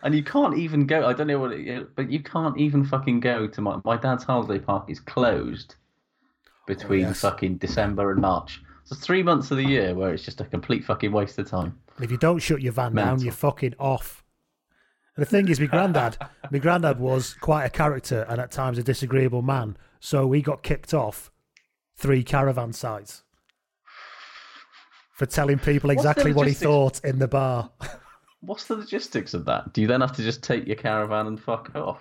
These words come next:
Speaker 2: Well, no, you'd leave the caravan. Again, there's a clause that the caravan stays there, and you effectively sell it back to the
Speaker 1: <laughs>
Speaker 2: camp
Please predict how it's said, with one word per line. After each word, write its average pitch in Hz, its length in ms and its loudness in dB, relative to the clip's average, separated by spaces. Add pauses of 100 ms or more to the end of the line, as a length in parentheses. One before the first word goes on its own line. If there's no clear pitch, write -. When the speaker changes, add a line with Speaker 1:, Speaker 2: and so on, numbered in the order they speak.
(100)
Speaker 2:
Well, 208 140 2
no, 269 100 2
you'd 262 160 4
leave 240 200 2
the 180 60 -4
caravan. 185 380 2
Again, 190 220 2
there's 214 100 0
a 185 60 0
clause 202 340 2
that 185 60 -4
the 175 80 -6
caravan 175 460 0
stays 156 420 0
there, 147 400 -2 (320)
and 151 120 -2
you 156 120 4
effectively 151 420 -2
sell 170 240 2
it 143 140 -2
back 147 200 0
to - 80 -2
the 147 100 2
Speaker 1:
<laughs> - 20 -20
Speaker 2:
camp 202 320 2